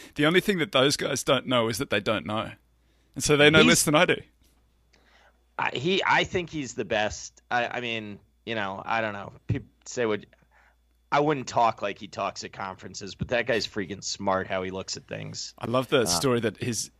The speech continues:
Speaker 1: his dad, you know, he talks about, uh, Phil Fisher in the intro to one of the, uh, Common Stocks books, and he says he got asked at some conference where you could win, I think it could have been a T V or a color T V, what was gonna happen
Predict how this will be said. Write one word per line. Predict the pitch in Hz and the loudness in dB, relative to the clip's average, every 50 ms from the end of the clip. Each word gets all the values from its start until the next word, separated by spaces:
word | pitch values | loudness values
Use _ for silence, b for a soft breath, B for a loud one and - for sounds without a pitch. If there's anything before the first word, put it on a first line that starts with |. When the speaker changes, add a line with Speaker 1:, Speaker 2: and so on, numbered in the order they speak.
| _ _ - | _ _ -8
Speaker 1:
his | 139 113 120 123 107 92 | -4 -2 -2 -2 -2 -2
dad, | - 117 107 110 110 107 98 95 - - | 4 4 6 6 6 4 2 -2 -8 -10
you | 110 101 | -6 -4
know, | 95 92 98 - - _ _ _ - | -4 -4 -4 -6 -12 _ _ _ -10
he | 110 117 | -8 -8
talks | - - 123 - - - | -6 -6 -6 -4 -4 -6
about, | 101 - 101 92 - - _ _ _ _ _ | -4 -2 -4 -4 -4 -6 _ _ _ _ _
uh, | 110 101 92 92 | -4 -4 -4 -4
Phil | - - - 127 113 107 | -4 -6 -4 -2 -2 -2
Fisher | - - 123 107 - - 110 104 80 - - - - - _ | -2 -4 -4 -2 -2 -2 -2 -4 -6 -8 -12 -16 -18 -14 _
in | 120 117 107 | -8 -6 -6
the | 104 95 - 104 | -6 -4 -4 -6
intro | 104 98 - 135 120 | -6 -4 -4 -4 -4
to | 104 | -4
one | 104 107 110 | -4 -6 -8
of | 107 95 - - - _ - | -8 -10 -12 -20 -20 _ -6
the, | - 101 95 98 92 87 - - | -4 -4 -2 -4 -6 -8 -10 -8
uh, | - 95 92 101 | -6 -4 -4 -4
Common | - - - 120 113 110 107 | -6 -4 -4 -2 -2 -2 -2
Stocks | - - - 120 104 - - | -2 -2 -2 -2 -4 -4 -8
books, | - - 110 - - - - - - b b b b b b _ | -6 -6 -6 -6 -4 -6 -6 -6 -8 b b b b b b _
and | - 104 104 | -8 -6 -6
he | 104 | -4
says | 95 - - - 107 98 92 92 92 - - - b b b b b b b | -2 -2 0 0 0 0 0 -2 -2 -4 -4 -4 b b b b b b b
he | - 120 | -6 -2
got | 107 104 104 | 0 0 2
asked | 101 95 - - - | 2 2 0 0 -2
at | 120 90 - | -2 -2 0
some | - - 113 90 95 | 0 0 0 -2 -4
conference | - - 113 101 95 - 113 - - | -4 -2 -2 -2 -2 -4 -6 -4 -2
where | 110 101 | 0 0
you | 95 95 | 0 -2
could | - 82 | -4 -4
win, | 95 107 98 | -2 -2 -2
I | 92 | -2
think | 92 - 127 - | -2 -4 -4 -4
it | 113 104 | -4 -6
could | - 110 | -6 -6
have | 101 80 | -4 -4
been | 104 107 | -6 -6
a | - | -6
T | - - - - 101 98 98 | -6 -6 -4 -2 -2 -2 -2
V | 98 98 101 107 107 - | -2 -2 -2 -2 -2 -4
or | 101 90 | -6 -6
a | 90 | -8
color | - - 110 101 90 | -6 -4 -4 -4 -2
T | - - - 98 90 | -4 -4 -4 -4 -4
V, | 92 90 98 107 | -2 -4 -4 -4
what | 104 104 - | -6 -8 -6
was | - - | -6 -6
gonna | - 98 90 | -6 -4 -6
happen | 92 98 98 - 120 110 - | -4 -6 -6 -6 -8 -10 -12